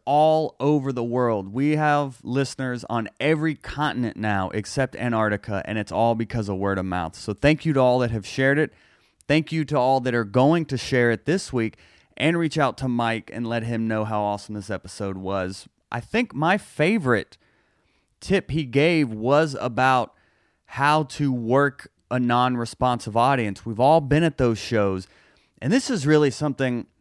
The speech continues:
I wish I had starting out in comedy, this show. This has really become a tool,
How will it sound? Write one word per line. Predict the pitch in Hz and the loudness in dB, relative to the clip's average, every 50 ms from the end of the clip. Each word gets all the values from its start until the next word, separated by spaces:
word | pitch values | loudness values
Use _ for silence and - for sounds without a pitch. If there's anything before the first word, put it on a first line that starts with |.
| _ _ _ _ _ _ _ _ _ _ _ _ _ _ _ _ _ _ | _ _ _ _ _ _ _ _ _ _ _ _ _ _ _ _ _ _
I | - 127 156 | -2 2 2
wish | 180 196 196 151 - 151 | 6 6 6 4 6 6
I | 151 160 165 | 6 6 6
had | 151 139 147 139 131 123 107 | 6 6 4 4 4 4 0
starting | - - 143 131 127 127 123 | -2 -2 0 0 2 2 2
out | 135 156 147 120 | 2 2 2 0
in | 131 | -2
comedy, | - 117 110 107 101 95 95 92 | -2 -2 -2 -2 -2 -2 -4 -4
this | 92 95 95 92 95 | -4 -4 -4 -6 -6
show. | - - 110 101 90 87 | -6 -6 -4 -2 -2 -2
This | 92 110 117 120 | -4 -6 -6 -6
has | 131 117 98 | -8 -4 2
really | 110 135 151 156 151 | 4 6 6 6 4
become | 135 131 - - 135 127 | 2 0 -2 -2 -2 -2
a | 123 104 | -4 -4
tool, | - - - 156 147 143 139 123 113 | -8 -6 -4 -4 -2 -2 -2 -2 -4